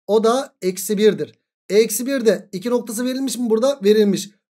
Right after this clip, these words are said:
Bu iki noktada y'ler farkı bölü x'ler farkı diye zaten yukarıda vermemiş mi?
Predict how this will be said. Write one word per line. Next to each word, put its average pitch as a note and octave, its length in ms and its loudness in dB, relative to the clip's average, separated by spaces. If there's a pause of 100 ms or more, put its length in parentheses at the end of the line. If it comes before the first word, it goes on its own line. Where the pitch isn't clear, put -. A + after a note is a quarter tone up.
Bu A#3 160 -4
iki C4 200 -4
noktada F#3+ 480 -2
y'ler G#3 600 2
farkı A#3+ 380 -2
bölü B3 280 -4
x'ler A3+ 420 -2
farkı G#3+ 360 -2
diye G#3 180 4
zaten G#3 420 0
yukarıda G3+ 420 0
vermemiş G#3 440 -2
mi? C#4 140 -2